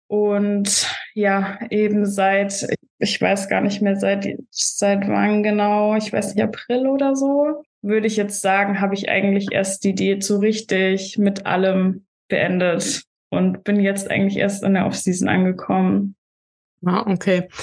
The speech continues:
Speaker 2: Wenn du sagst, okay, du warst jetzt direkt am nächsten Tag lost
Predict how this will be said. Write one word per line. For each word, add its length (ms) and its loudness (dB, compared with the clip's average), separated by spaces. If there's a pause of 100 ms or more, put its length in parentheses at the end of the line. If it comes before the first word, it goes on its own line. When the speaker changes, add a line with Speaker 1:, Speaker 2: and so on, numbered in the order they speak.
(260)
Speaker 2:
Wenn 220 2
du 60 0
sagst, 320 -2
okay, 100 -2
du 100 0
warst 200 0
jetzt 300 -2
direkt 300 0
am 380 2
nächsten 400 0
Tag 420 0
lost 720 0